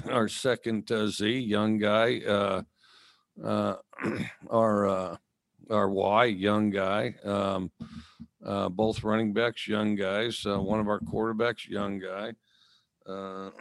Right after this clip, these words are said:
<clears throat> and then, uh, you know, J C guy at X and, uh,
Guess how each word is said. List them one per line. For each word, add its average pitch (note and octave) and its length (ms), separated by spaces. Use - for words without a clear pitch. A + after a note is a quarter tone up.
<clears throat> - 680
and G#2+ 180
then, G#2+ 280
uh, G2+ 260
you A2 260
know, G#2+ 120
J A2 280
C A2 300
guy G#2+ 300
at G2 100
X A2+ 400
and, G#2 220
uh, F#2+ 240